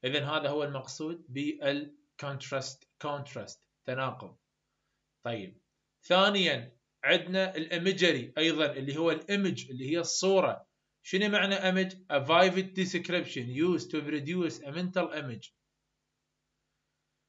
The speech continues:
يقول لك هو معناه،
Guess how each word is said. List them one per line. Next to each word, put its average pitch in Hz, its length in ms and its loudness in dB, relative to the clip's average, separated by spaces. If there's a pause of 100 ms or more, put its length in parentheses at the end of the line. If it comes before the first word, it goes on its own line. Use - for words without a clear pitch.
(1080)
يقول 170 420 4
لك - 180 0
هو 180 260 0
معناه، 175 720 0